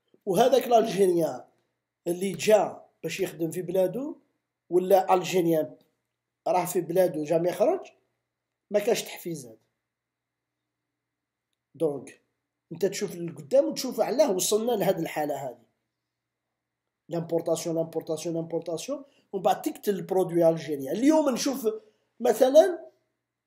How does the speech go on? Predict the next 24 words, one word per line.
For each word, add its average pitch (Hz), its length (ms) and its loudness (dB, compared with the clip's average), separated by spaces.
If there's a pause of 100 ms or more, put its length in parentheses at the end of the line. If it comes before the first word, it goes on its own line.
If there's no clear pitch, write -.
(280)
لونيام، 196 720 2 (540)
سي - 200 2
ان 196 80 4
برودوي 202 380 4
الجيريان، 196 580 2 (320)
مي 277 100 -4
ما 330 100 0
كاش - 240 0
تحفيزات 240 460 0
باش 202 260 0
يديروا 214 380 -2
البرودوي 202 440 0
هذا 208 480 0 (320)
يخرجوه 202 760 -4 (1400)
لا 170 120 0
سوسيتي. 147 640 -6 (180)
علاه؟ 269 500 0 (280)
لان 214 400 2
تشوف 180 300 -6
سامسونج، 208 640 0
تشوف - 400 -4
ال 180 160 2
جي، 220 220 -8
تشوف 202 400 -6